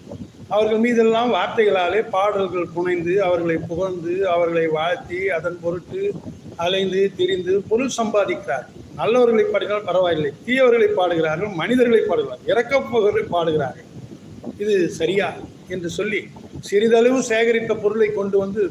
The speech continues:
பொதுமகளிர் வாழும் தெருக்களிலே உலாவி திரிந்து, அந்த பெண்களுக்கே அந்த பொருளை நிரம்பவும் வாரி கொடுக்கிறார்கள். இப்படி காலத்தை நான் வீணாக கழித்து திரியும் போக்கினாலே எனக்கு வருகின்ற அந்த அபவாதத்தை நீ அகற்றக்கூடாதா முருகா? அன்பு கூர்ந்து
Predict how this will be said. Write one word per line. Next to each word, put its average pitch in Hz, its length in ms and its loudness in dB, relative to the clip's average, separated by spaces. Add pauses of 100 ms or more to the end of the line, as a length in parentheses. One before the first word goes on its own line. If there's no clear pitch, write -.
பொதுமகளிர் 220 520 4
வாழும் 180 380 0
தெருக்களிலே 190 460 -2
உலாவி 180 480 -2
திரிந்து, 180 320 -10 (360)
அந்த 233 200 0
பெண்களுக்கே 226 540 0
அந்த 226 240 0
பொருளை 202 320 -2
நிரம்பவும் 196 420 0
வாரி 175 220 -2
கொடுக்கிறார்கள். 160 640 -6 (420)
இப்படி 214 240 0
காலத்தை 233 560 2
நான் 196 240 -2
வீணாக 208 420 0
கழித்து 196 440 -4
திரியும் 185 420 -4
போக்கினாலே 180 560 -2
எனக்கு 170 320 -2
வருகின்ற 175 600 0 (320)
அந்த 185 220 -2
அபவாதத்தை 185 960 2
நீ 165 100 -2
அகற்றக்கூடாதா 151 880 -4 (120)
முருகா? 147 240 -6 (360)
அன்பு 165 200 -4
கூர்ந்து 214 460 0